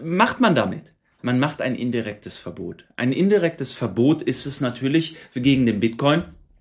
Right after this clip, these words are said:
weil die Investoren und auch die Kleinanleger dadurch sich sagen, „Ja, das kann ich ja gar nicht bezahlen dann. Hier, das ist ja wie im Lotto, welchen Betrag das Ding hat am Tag X, voraussichtlich an den, immer der erste Januar,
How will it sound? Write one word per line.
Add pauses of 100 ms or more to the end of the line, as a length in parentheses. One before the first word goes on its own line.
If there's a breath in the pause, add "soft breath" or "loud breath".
(320)
weil
die (220 loud breath)
Investoren
und
auch
die
Kleinanleger
dadurch
sich
sagen, (200 loud breath)
„Ja, (240)
das
kann
ich
ja
gar
nicht
bezahlen
dann. (240 loud breath)
Hier,
das
ist
ja
wie
im
Lotto, (220 loud breath)
welchen
Betrag (180 loud breath)
das
Ding
hat
am
Tag
X,
voraussichtlich
an
den,
immer
der
erste
Januar,